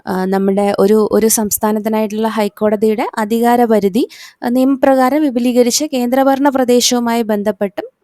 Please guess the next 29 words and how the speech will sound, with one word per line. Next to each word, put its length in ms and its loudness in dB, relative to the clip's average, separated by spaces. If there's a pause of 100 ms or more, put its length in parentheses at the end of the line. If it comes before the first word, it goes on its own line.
(240)
നമ്മൾ 300 -2
ഹൈക്കോടതിയെ 760 -4 (120)
പ്ലേസ് 260 -2
ചെയ്യും. 220 -10 (520)
അടുത്തത് 300 2
എന്താണ്? 380 0 (100)
In 80 2
relation 520 0
to 160 -6 (200)
any 180 -2 (180)
other 200 -2 (220)
union 300 -2
territory, 420 -4 (100)
the 160 -4 (120)
highest 440 0
court 560 -2
of 60 -4 (180)
criminal 380 -2 (160)
appeal 300 -4 (420)
for 220 4
that 120 4 (100)
territory 480 0 (220)
other 180 -2 (100)
than 140 -2
the 120 -4 (120)
Supreme 400 -6
Court 240 -4
of 40 -6 (200)
India. 200 -2